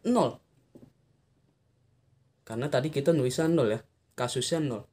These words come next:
Nah, nol ini dia itu low. Low itu tandanya ke bawah. Nah,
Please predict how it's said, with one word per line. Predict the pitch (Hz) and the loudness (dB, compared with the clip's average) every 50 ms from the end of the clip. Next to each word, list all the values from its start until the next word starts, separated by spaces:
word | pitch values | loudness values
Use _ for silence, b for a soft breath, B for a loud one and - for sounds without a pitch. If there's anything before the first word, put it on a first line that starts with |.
| _ _ _ _ - | _ _ _ _ -4
Nah, | 120 123 113 110 - | -2 -2 -2 0 4
nol | 143 156 151 156 165 - | 6 8 8 8 8 6
ini | 254 247 180 143 143 156 156 - | 6 6 6 6 6 4 0 -2
dia | - 135 131 139 139 | -10 -4 -2 0 0
itu | 139 - 214 | 2 4 6
low. | 208 214 214 196 135 110 - - _ _ - | 6 10 10 10 8 8 4 -4 _ _ -6
Low | - 135 143 143 147 - 190 | 0 2 4 4 4 2 2
itu | 226 220 - 135 143 139 | -2 -2 -2 -2 -2 0
tandanya | 123 120 117 113 120 131 156 180 185 185 - _ _ _ _ _ _ _ _ _ | 0 0 0 0 0 0 0 0 -2 -2 -8 _ _ _ _ _ _ _ _ _
ke | - 143 160 | -6 0 2
bawah. | 170 165 143 120 - _ _ _ _ _ _ _ _ _ _ _ _ _ _ _ _ _ _ _ _ _ _ _ _ 110 | 2 4 2 0 -4 _ _ _ _ _ _ _ _ _ _ _ _ _ _ _ _ _ _ _ _ _ _ _ _ -10
Nah, | 110 107 107 98 95 98 | -8 -6 -6 -6 -6 -8